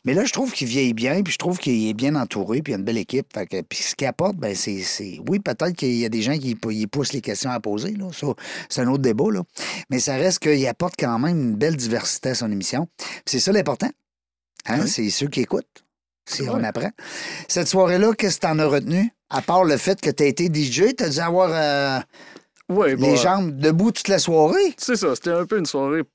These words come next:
Speaker 2: qui, pour moi, était du travail, dans un sens, mais, euh, les gens sont venus me voir à la table, je pouvais pas m'éloigner trop, trop. Ce que j'en retire, c'est que,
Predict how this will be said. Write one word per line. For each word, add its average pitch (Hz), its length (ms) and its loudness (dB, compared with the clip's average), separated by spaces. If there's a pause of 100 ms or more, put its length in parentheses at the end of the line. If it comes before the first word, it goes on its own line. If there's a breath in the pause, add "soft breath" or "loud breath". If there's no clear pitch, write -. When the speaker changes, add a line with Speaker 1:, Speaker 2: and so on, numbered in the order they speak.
Speaker 2:
qui, 139 120 -6
pour 127 160 -2
moi, 139 160 0
était 117 280 -2
du 110 160 -6
travail, 123 640 0
dans 127 200 -2
un 120 80 -2
sens, 156 420 -2
mais, 143 120 2
euh, 147 480 2 (400 loud breath)
les 143 160 -2
gens 139 100 -2
sont 139 120 -2
venus 131 140 0
me 123 40 0
voir 123 140 0
à 117 40 0
la 113 120 -2
table, 143 220 -4
je - 60 -10
pouvais 127 140 -4
pas 127 180 -2
m'éloigner 113 460 -2
trop, 110 180 -6
trop. 127 400 -4
Ce - 100 -8
que 131 120 -4
j'en 123 160 -2
retire, 139 360 -2
c'est 120 140 -4
que, 110 220 -2